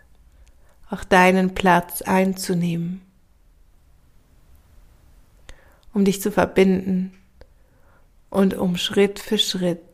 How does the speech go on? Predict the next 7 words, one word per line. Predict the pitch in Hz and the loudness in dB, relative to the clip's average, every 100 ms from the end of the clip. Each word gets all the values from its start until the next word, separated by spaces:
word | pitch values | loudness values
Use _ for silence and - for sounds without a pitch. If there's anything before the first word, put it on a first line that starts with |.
| - - _ | -20 -20 _
Step | - - 185 185 | -20 -2 -2 -2
by | 185 180 | -4 -6
Step, | 180 - 175 180 - - - _ _ _ _ _ _ _ _ _ - _ _ _ _ _ _ | -6 -8 -6 -6 -8 -20 -20 _ _ _ _ _ _ _ _ _ -20 _ _ _ _ _ _
in | - 185 | -2 2
die | 185 185 | 2 2
Eigenverantwortung | 190 190 196 190 - - 175 - 180 180 196 180 | 4 4 2 -2 -2 -2 -4 -4 -6 -6 -8 -6
einzutauchen | 180 180 180 - - 180 170 165 - 185 196 | -2 -4 -4 -10 -8 -6 -6 -6 -10 -10 -10